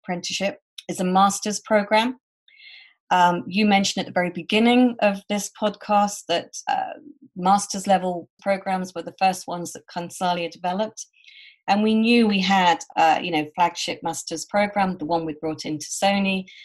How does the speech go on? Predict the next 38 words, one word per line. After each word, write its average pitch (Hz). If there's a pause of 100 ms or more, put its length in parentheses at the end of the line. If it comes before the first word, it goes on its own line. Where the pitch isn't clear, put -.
(200)
and 160
the 165
leadership 175
program 156
running 156
with 151
S 151
A 147
P 170
and 160
Toshiba. 160
We 175
knew 196
we 190
had 170
an 156
amazing 151 (300)
program 165
there -
that 160
worked 165
for 151
sales 151
leaders. 151 (760)
And 165 (160)
so 190
we 190
wanted 196
to 160 (240)
bring 196
the 185
best 196
of 175
that 170
into 170
the 156
apprenticeship 190
program, 151